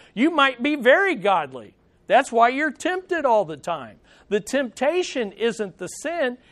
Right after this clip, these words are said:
it's giving in. After all, Jesus himself was tempted in all ways like us,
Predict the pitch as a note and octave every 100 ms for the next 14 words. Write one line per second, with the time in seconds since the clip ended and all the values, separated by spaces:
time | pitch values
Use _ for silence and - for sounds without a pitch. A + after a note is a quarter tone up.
0 | _ B3 A#3 - D3+ A#3 B3+ C4 C4+ C#4
1 | E4 F#4+ E4+ A#3 - _ _ _ _ _
2 | _ _ _ _ _ _ _ _ _ -
3 | G#3+ B3+ F3+ A#3+ D4+ D#3 C3 B3 C#4+ F3
4 | D3+ B2 A2 - C4 F4 - B2+ - -
5 | C#4 D#4 - D3+ F#3+ _ _ _ _ _
6 | G3+ F#3 - A3 C#4 C#4+ A#3 B3 B3+ A3
7 | G#3 F3+ D#3+ C4 C4+ F#3+ G3